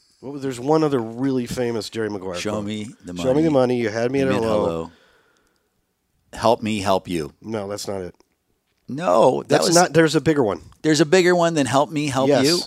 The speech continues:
Speaker 1: Yes, there's one
Speaker 2: Uh,
Speaker 1: more just
Speaker 2: I find
Speaker 1: absolutely
Speaker 2: that,
Speaker 1: iconic.
Speaker 2: I find that hard to believe.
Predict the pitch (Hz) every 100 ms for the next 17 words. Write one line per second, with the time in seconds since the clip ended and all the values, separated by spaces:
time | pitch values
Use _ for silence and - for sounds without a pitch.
0 | - 104 127 104 123 110 135 127 135 131
1 | 110 101 139 87 90 135 147 196 151 139
2 | 117 117 139 127 120 117 110 107 - 101
3 | 92 92 85 80 - 143 104 -